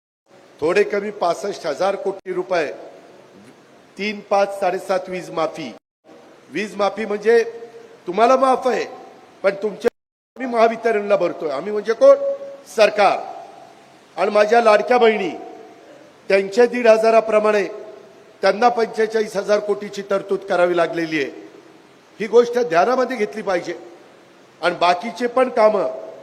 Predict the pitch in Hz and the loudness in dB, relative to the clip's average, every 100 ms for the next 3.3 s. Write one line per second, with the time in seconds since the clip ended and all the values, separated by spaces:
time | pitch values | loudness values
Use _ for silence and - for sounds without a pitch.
0 | - - - - 202 196 240 233 247 240 | -20 -20 -20 -8 0 2 2 0 -8 -8
1 | 185 214 240 - 233 226 220 208 220 180 | 0 2 2 4 2 2 -4 -4 0 0
2 | - - - - - - - 165 185 220 | 0 -10 -16 -20 -20 -20 -8 -2 4 4
3 | 254 240 - | 4 -2 -10